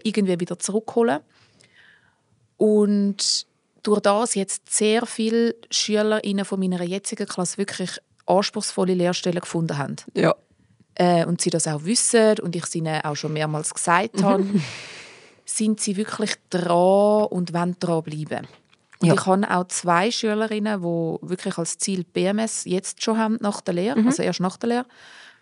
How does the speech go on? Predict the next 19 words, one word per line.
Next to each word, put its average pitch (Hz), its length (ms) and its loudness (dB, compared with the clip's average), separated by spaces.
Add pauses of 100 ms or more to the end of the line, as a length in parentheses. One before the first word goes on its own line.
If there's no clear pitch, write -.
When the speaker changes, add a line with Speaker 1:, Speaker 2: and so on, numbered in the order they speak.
(380)
Speaker 2:
Aber 156 320 0
da 190 100 6
muss - 160 6
Speaker 1:
Und, 185 80 2
Speaker 2:
Schule 170 280 8
Speaker 1:
ähm, 165 40 6
Speaker 2:
schon 165 300 4
auch 180 200 4
Speaker 1:
genau, 170 340 6
da 165 180 6
Speaker 2:
fit - 40 8
Speaker 1:
ist 165 160 2
einfach 220 140 6
Speaker 2:
sein, 180 140 4
Speaker 1:
klar, 160 140 6
Speaker 2:
oder? 165 80 6
Speaker 1:
da 170 100 0
muss 160 160 -2
Schule 156 320 0